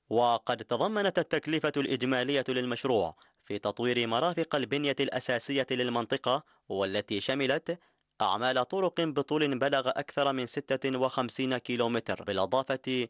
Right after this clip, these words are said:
إلى تنفيذ شبكة مياه بطول ثمانية وخمسين كيلومتر. كما شملت التكلفة توفير خدمة اتصالات متطورة لتسهيل عملية التواصل بين المستثمرين،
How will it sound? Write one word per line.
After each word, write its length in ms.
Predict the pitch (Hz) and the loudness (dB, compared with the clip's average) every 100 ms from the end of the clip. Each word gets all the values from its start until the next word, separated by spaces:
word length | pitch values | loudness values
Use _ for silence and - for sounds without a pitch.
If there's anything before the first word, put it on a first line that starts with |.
| _ - | _ -6
إلى 200 | 123 127 | -2 0
تنفيذ 540 | 123 123 113 175 165 147 | 0 -4 -2 -2 0 -2
شبكة 560 | 165 156 147 143 143 | 0 -2 0 -2 0
مياه 400 | 139 139 127 90 - _ _ | 0 2 0 -2 -8 _ _
بطول 420 | 92 98 123 123 | -14 -6 -2 0
ثمانية 500 | 120 120 117 160 165 151 | 0 0 0 0 0 0
وخمسين 800 | 147 139 - 131 107 139 139 120 | 0 0 0 -2 -2 -2 0 0
كيلومتر. 720 | - 127 127 117 - - - _ _ _ _ _ - | -2 0 0 0 -4 -8 -12 _ _ _ _ _ -6
كما 280 | 110 98 95 | -4 -2 -2
شملت 420 | - 135 135 127 | -2 0 0 0
التكلفة 520 | 131 127 - 180 180 | -2 -2 -4 -2 0
توفير 720 | 170 160 147 135 127 143 143 | 2 2 2 2 2 2 2
خدمة 380 | 135 143 135 131 131 | 2 0 0 -2 0
اتصالات 640 | 135 - 131 127 120 135 139 | -2 -2 -2 2 2 0 0
متطورة 760 | 127 127 123 143 135 120 139 - - _ - | -2 -2 0 0 2 2 2 -2 -20 _ -12
لتسهيل 560 | - 107 - 135 131 | -6 -6 -2 0 2
عملية 480 | 120 120 120 147 175 156 | 2 2 0 0 -2 -2
التواصل 640 | - 143 139 143 143 139 | 0 2 2 2 0 0
بين 200 | 127 139 | 0 0
المستثمرين، 880 | 135 131 131 127 120 123 131 104 90 | 0 -2 -2 -2 -2 -2 -2 -2 -6